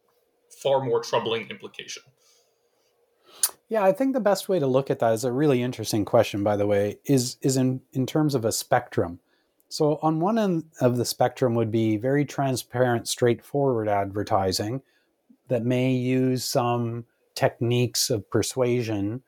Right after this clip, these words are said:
Speaker 2: in them, but what you're being sold is what's largely being presented to you. So, you know, you have a Big Mac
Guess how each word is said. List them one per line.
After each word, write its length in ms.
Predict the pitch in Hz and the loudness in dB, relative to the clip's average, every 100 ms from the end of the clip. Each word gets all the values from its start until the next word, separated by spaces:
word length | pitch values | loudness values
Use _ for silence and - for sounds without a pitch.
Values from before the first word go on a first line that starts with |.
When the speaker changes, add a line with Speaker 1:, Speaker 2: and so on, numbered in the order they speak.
| _ _ - | _ _ -4
Speaker 2:
in 260 | 127 131 | 0 2
them, 380 | 113 104 113 135 | 2 0 -2 -2
but 400 | 131 131 131 - - | 0 2 0 -4 -4
what 200 | 156 165 | -4 0
you're 100 | 151 | 0
being 320 | 143 143 135 | 0 -2 -2
sold 480 | - 143 147 147 127 | -2 0 2 2 0
is 220 | 120 113 | -4 -4
what's 520 | 120 123 117 - - _ _ _ _ _ | 4 4 4 -4 -10 _ _ _ _ _
largely 580 | 151 139 147 147 135 131 | -12 0 2 2 2 0
being 280 | 120 120 117 | 2 0 0
presented 560 | 127 117 120 117 113 107 | 0 2 0 0 -2 0
to 100 | 107 | 0
you. 280 | 90 85 | 0 -2
So, 420 | 85 - 117 117 - _ _ _ - | -4 0 2 0 -4 _ _ _ -4
you 140 | 139 | 0
know, 80 | 120 | 0
you 180 | 117 123 | 0 2
have 160 | 131 123 | 2 2
a 60 | |
Big 260 | 110 127 113 | 0 0 0
Mac 440 | 117 101 90 - | 0 -2 -4 -14